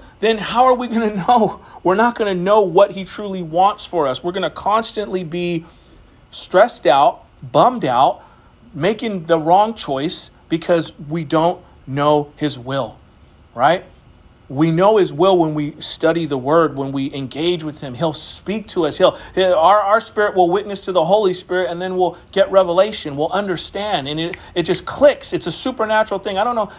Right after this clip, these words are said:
I can't tell you how many times the Lord has just given me a word, and I'm like, "Wow." It's,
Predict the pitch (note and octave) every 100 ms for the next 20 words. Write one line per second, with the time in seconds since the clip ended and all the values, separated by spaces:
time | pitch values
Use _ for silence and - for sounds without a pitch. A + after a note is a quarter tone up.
0 | - - G3+ A3 G#3 G#3+ G#3 F#3+ F#3 G#3
1 | G#3 F#3+ - F#3+ F#3+ D3 B2+ - - -
2 | - C#3+ D#3+ F#3+ E3+ D3+ C#3+ C#3 E3+ F3+
3 | F#3 E3 C#3+ B2+ D3+ F#3+ D#3 A#2+ - -
4 | C#3+ D3 C#3 C3 A#2 - - D3 F#2 -
5 | - _ _ - _ - C3 -